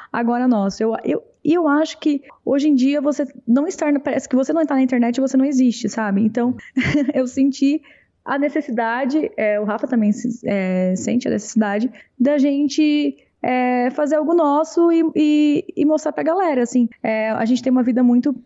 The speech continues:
muito diferente de todo mundo, né? Porque é, é difícil de ter, tem casais, claro, mas não são tantos casais que jogam, né? Que os dois têm, têm essa vida e tudo mais. Então a gente pensou, meu, deve ser muito legal, tipo, a gente, é, porque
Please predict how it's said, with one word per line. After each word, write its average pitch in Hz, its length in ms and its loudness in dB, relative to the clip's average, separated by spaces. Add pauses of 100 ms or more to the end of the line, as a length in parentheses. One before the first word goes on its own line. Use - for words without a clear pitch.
(140)
muito 254 260 4
diferente 240 440 2
de 214 100 2
todo 226 180 0
mundo, 233 320 4
né? 202 160 0
Porque 214 260 -6
é, 196 1080 0
é - 100 -2
difícil 254 400 -2
de 226 80 -6
ter, 233 320 -2
tem 269 220 -2
casais, 196 340 -4
claro, 190 400 -4 (160)
mas 233 180 0
não 247 60 2
são 247 160 -2
tantos 254 200 0
casais 233 360 -2
que 294 120 -2
jogam, 269 520 0 (240)
né? 208 280 0
Que 220 100 -2
os 202 80 0
dois 214 180 0
têm, 233 380 0 (120)
têm 220 180 -2
essa 226 160 -2
vida 220 160 0
e - 20 -8
tudo 254 160 2
mais. 233 220 0
Então 277 80 0
a 277 40 2
gente 269 100 0
pensou, 294 200 -2
meu, 277 180 2
deve 247 200 0
ser 370 160 -2
muito 320 260 0
legal, 320 260 2
tipo, - 160 -4
a 262 40 0
gente, 247 340 0 (100)
é, - 140 -6 (140)
porque - 280 -4